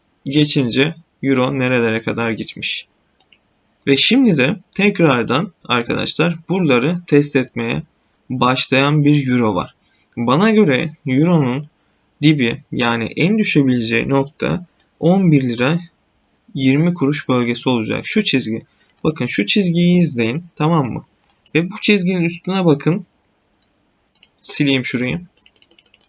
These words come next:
Şimdi bu çizginin üstüne bakın. Ve de bu çizginin altına bakın. Ya bu çizginin üstündeyse Euro'da hala ataklar gelebilir arkadaşlar.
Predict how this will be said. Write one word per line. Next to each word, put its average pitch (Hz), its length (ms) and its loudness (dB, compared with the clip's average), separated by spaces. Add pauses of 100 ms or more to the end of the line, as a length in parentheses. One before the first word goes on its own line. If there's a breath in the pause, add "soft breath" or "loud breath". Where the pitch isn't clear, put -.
(800)
Şimdi 143 320 0
bu 214 60 0
çizginin 196 400 2
üstüne 185 420 0
bakın. 143 340 0 (1400)
Ve 175 260 2
de 185 120 -2
bu 190 100 -4
çizginin 160 460 2
altına 127 480 0
bakın. - 300 -8 (1200)
Ya 135 200 0
bu 214 120 0
çizginin 175 480 4
üstündeyse 190 760 0
Euro'da 160 580 2
hala 156 640 0 (280)
ataklar 143 560 -2
gelebilir 123 600 0
arkadaşlar. - 680 -10